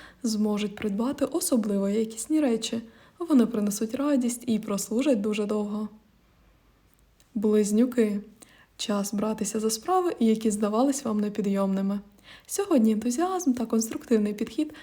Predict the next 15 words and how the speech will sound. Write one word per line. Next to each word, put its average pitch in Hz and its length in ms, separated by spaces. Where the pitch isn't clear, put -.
дозволять 220 600
знайти 220 340
найпростіше 233 720
рішення 233 520
та 214 100
впоратися 277 600
з 240 80
будь-якими 220 640
труднощами. 208 720
Навіть 220 360
якщо 226 240
доведеться 240 520
долати 220 380
опір 208 260
оточуючих, 339 640